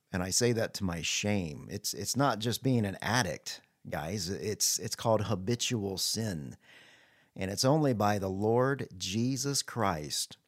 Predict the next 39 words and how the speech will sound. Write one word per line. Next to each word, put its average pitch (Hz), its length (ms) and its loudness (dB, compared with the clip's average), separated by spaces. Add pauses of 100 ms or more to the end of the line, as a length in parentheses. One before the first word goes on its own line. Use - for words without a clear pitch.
(260)
who 120 80 0
will 104 120 2
break 107 380 0
that, 95 360 -2 (1200)
that 101 200 0
sin, 135 540 4 (920)
that 110 220 0
addiction 123 680 4
from 165 300 4
you. 101 140 2
Basically, 113 760 2 (560)
you 135 120 4
know, 135 160 8
long 151 260 10
story 170 360 8
short, 170 460 8
we 165 180 6
all 151 720 8 (580)
have 143 140 2
a 147 80 4
broken 160 500 6
relationship 139 760 4
with 139 120 2
Jesus. 123 720 0 (1300)
And 151 100 2
I 170 60 6
know 202 140 10
this 220 160 8
is 170 80 6
gonna 185 160 8
sound 156 340 10
weird, 147 380 8
but 139 260 2
at 143 160 4
the 156 140 6
end 202 120 4
of 170 60 2
the 143 80 4
day, 139 460 6